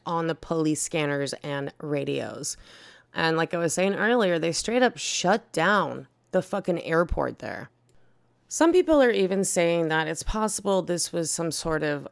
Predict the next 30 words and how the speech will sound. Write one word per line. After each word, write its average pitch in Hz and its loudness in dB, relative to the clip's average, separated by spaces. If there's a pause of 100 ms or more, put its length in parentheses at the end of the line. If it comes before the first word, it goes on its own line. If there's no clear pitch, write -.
(120)
hologram. 139 -2 (320)
Like, 156 -4
I'm 160 0
not 151 -2
exactly 131 -4
sure 143 -6
where 139 -2
the 139 -6
fuck 143 -8
it's 135 -6
being 139 -8
projected 139 -8
from, 240 0 (140)
but 254 0
kind 247 -2
of 269 0
in 226 -2
the 220 0
vein 180 -2
of 156 0
Project 151 -2
Blue 147 -2 (280)
Beam. 131 -6 (840)
So - -2
I 208 0
don't 262 6
know, 269 4
you 147 -4
guys. 156 0
It's - -4